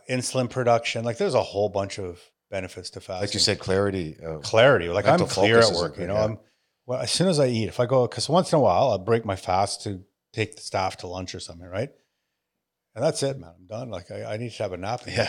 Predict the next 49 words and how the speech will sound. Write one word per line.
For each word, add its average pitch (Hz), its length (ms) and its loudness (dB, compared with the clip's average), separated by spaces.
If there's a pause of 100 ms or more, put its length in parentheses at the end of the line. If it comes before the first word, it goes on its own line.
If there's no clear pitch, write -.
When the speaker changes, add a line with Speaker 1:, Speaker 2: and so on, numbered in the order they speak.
(120)
Speaker 1:
You 113 80 -8
know? 92 60 -8
Speaker 2:
<laughs> - 20 -12
no 95 60 -16
kidding. 87 500 -8
Yeah. 82 220 -6 (440)
I 131 40 -6
mean, 147 140 0
uh, 139 360 -4
it 127 120 0
is, 120 180 -4 (440)
uh, 110 200 2
eating 123 300 0
is, 107 240 -2 (260)
uh, 98 220 -2
energy. 101 720 -4 (120)
Like, 92 180 -8
it 92 120 -8
just - 220 -4
takes - 680 -6 (300)
so - 340 0
much 120 220 -4
energy. 95 480 -4 (260)
Speaker 1:
Yeah. 107 100 -12
Speaker 2:
It's 92 140 -8
either 151 320 -2
more 98 260 -2
than 165 140 -4
sex 185 360 -2
or 120 60 0
less 113 260 2
than 113 80 -8
sex, 101 260 0
but 107 140 0
it's 107 140 0
up 107 160 2
there. 87 140 0
It's - 140 -8
one 104 180 2
of 98 60 -4
the 90 100 -8
Speaker 1:
Oh, 107 80 0
Speaker 2:
two 101 80 0
Speaker 1:
no, 87 60 -2
it's 85 80 -8
Speaker 2:
things 104 140 0
Speaker 1:
less 90 160 -2
Speaker 2:
that - 20 -16
Speaker 1:
than 92 80 -14